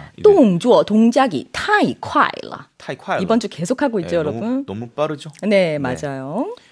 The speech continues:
Speaker 1: 구육삼삼님, 편의점에서 아르바이트생한테 반말하는 사람 정말 싫더라고요.
Speaker 2: 정말 싫죠.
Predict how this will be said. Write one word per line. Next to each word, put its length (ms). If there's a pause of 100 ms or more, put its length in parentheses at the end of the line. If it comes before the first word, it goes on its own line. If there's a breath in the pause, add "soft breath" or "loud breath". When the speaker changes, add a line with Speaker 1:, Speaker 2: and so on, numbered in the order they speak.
(220 soft breath)
Speaker 1:
구육삼삼님, 1040
편의점에서 640
아르바이트생한테 1200 (380 soft breath)
반말하는 800
사람 260
정말 280
싫더라고요. 400
Speaker 2:
정말 360
싫죠. 500